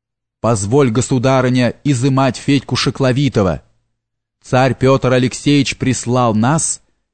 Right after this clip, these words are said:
и накрепко наказал доставить его к Троице», отвечал вместо Калужиной полковник Спиридонов, отстраняя девушку и входя в покои. За плечами Спиридонова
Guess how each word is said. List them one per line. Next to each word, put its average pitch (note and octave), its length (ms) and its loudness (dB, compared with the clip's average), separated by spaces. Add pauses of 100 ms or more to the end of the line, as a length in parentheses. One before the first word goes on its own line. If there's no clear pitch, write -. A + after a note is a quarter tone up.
и A2+ 120 2
накрепко D3 640 0
наказал C3+ 500 0
доставить C3 640 0
его B2+ 200 0
к - 80 -12
Троице», G2 720 0 (520)
отвечал A#2+ 600 0
вместо A#2 460 -2
Калужиной B2+ 840 0
полковник A2+ 640 0
Спиридонов, B2 840 0 (380)
отстраняя B2 720 0
девушку D3 640 -2
и D3 160 -4
входя A2 400 0
в - 120 -8
покои. G2 580 -2 (1080)
За B2+ 180 -2
плечами G#3 500 0
Спиридонова E3+ 960 0